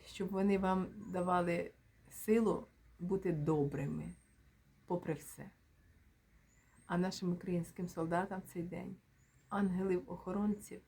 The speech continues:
і хай оці святі захищають їх від зброї, від смерті. Слава Україні! Героям слава!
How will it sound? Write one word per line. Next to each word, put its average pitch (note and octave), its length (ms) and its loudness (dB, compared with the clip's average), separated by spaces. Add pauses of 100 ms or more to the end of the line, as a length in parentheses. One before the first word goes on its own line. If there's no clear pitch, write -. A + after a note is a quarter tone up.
(540)
і F#3 60 -16
хай G3 200 4
оці G3 180 0
святі F#3+ 400 -4
захищають F#3 760 -4
їх - 200 -16 (840)
від F3+ 260 -4 (460)
зброї, F#3+ 560 2 (220)
від F3 140 -8
смерті. F3+ 520 -4 (3000)
Слава F#3 340 0
Україні! F#3+ 540 0 (840)
Героям G3 440 2
слава! D#3 480 -8